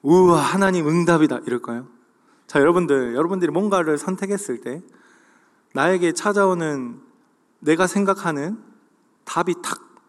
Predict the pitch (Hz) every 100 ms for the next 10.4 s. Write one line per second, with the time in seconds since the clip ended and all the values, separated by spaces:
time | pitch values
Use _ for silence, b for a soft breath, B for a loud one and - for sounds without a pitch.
0 | _ - 131 139 214 202 156 - - -
1 | - - 143 135 110 110 - b b -
2 | 120 - 143 156 196 190 165 139 143 160
3 | 175 147 139 127 143 - - 190 180 165
4 | 143 151 170 143 135 131 131 - - b
5 | b b b b b b b _ _ _
6 | _ - 165 233 226 196 196 147 165 240
7 | 151 143 147 170 165 123 110 107 107 107
8 | 107 113 _ _ 113 107 104 _ 196 262
9 | - 262 240 131 147 165 131 110 131 185
10 | 185 180 139